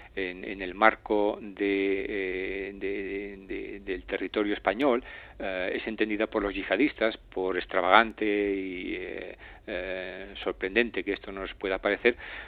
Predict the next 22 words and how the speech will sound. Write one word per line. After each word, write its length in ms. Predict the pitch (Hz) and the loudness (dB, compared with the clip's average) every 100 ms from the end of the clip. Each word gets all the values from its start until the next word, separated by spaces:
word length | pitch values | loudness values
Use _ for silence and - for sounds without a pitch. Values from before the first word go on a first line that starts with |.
| - | -6
em, 640 | 104 90 87 95 113 123 - | -4 -4 -8 -10 -12 -10 -2
como 240 | 101 95 | 0 6
parte 460 | - 120 - 127 113 | 12 12 12 6 6
de 220 | 104 101 | 6 4
una 320 | 113 113 107 | 2 0 4
obligación, 920 | 107 107 107 104 - 113 113 117 117 - | 4 4 4 4 4 4 4 2 -4 -6
eh, 500 | 107 101 98 95 92 - | -6 -6 -4 -6 -8 -12
cuyo, 760 | - 104 98 95 98 98 95 - | -8 -6 -4 -2 0 0 0 -2
oh, 800 | 101 98 95 95 95 92 92 90 - | -8 -10 -8 -8 -8 -8 -8 -10 2
fin 220 | 135 127 | 4 6
en 100 | 104 | 2
última 260 | 107 - 110 | -4 -4 -2
instancia 580 | 104 - 107 - 120 120 - - - - - | -2 -2 -4 4 4 4 0 -12 -14 -16 0
es, 260 | 104 113 110 - - | 6 6 4 -4 -4
eh, 360 | 104 92 87 - | -2 -2 -4 -6
la, 680 | 101 98 95 95 92 90 - | -6 -2 0 2 2 0 -2
ah, 500 | 101 90 87 85 - | -6 -4 -4 -6 -8
la, 680 | 101 90 95 92 104 104 101 | -6 -4 -4 -8 -10 -10 -6
retomar, 540 | - 101 101 117 135 - - - - | -2 0 8 12 12 10 -6 -16 -14
mm, 480 | 131 104 98 92 92 | -12 -12 -12 -12 -12
eh, 280 | - 101 95 | -8 -8 -4
Al-Ándalus, 600 | 104 104 110 113 123 156 | 2 4 6 4 4 2